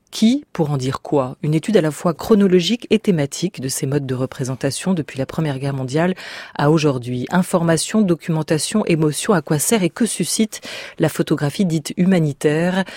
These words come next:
On en parle avec un spécialiste de la guerre. Il a notamment dirigé l'an passé une histoire de la guerre du dix-neuvième à nos jours, pour lequel il était venu nous voir.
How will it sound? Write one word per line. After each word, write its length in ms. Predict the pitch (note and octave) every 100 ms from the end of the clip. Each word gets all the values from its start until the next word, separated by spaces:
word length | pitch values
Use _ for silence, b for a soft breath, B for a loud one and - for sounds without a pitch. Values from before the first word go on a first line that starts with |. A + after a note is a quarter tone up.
| B B B
On 160 | E3+ E3
en 80 |
parle 300 | D3 F#3+ F3+
avec 280 | D3+ D3 G3+
un 60 | F3
spécialiste 580 | - D3+ - D#3 F3+ C#3
de 120 | C3+
la 100 | C3
guerre. 400 | A#2+ C#3 E3 E3+
Il 140 | C#3
a 40 | C3+
notamment 340 | C#3 D3 C#3
dirigé 340 | C3+ C3+ C3
l'an 120 | C3+ C#3+
passé 300 | C#3+ - G3+
une 140 | D#3
histoire 360 | C#3+ - G3 D#3
de 60 |
la 160 | C#3 C3+
guerre 200 | C#3+ D#3+
du 100 | C3+
dix-neuvième 480 | C3 C3+ C#3 C3 C#3+
à 80 |
nos 120 | D#3+ C3+
jours, 280 | B2+ E3+
pour 120 | - C#3+
lequel 280 | C#3 D3+
il 80 | D3
était 160 | C3+ C#3
venu 240 | C#3 D3+
nous 120 | C#3+
voir. 380 | C3 C3+ D3+ F3+